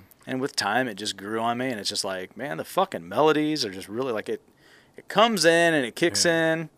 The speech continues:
Speaker 1: and you're just instantly, like, bobbing your head, and then the fucking melodies during the, the verses are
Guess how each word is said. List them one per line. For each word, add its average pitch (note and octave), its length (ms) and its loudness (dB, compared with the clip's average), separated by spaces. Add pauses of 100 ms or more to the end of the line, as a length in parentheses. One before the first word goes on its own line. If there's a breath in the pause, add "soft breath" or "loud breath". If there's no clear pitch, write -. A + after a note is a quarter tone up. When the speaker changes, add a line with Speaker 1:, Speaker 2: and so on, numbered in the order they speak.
(920 soft breath)
Speaker 1:
and C3+ 140 0
you're C3 120 0
just C3 180 -2
instantly, C#3 440 -4
like, G#2+ 200 -6
bobbing A2+ 320 2
your G2+ 120 -10
head, B2 500 0
and G2 140 -12
then F#2+ 80 -16
the G2 80 -16
fucking A2 340 -6
melodies A#2 440 -4
during F#2 320 -10
the, E2 160 -16 (1600 soft breath)
the G2 120 -18
verses B2 640 2
are A#2+ 240 -2